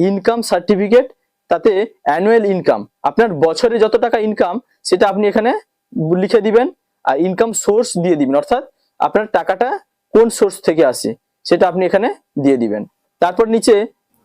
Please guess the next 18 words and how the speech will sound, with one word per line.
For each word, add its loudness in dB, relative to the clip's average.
মোবাইল 4
নাম্বার 0
এখানে 0
দেখাবে, 2
WhatsApp 0
নাম্বার 0
আপনি 0
দিতে 0
চাইলে 4
দিবেন, 2
আর 0
না 4
দিতে 2
চাইলেও 4
বাধ্যতামূলক 0
নয়। 0
ইমেইল 4
আইডিও 4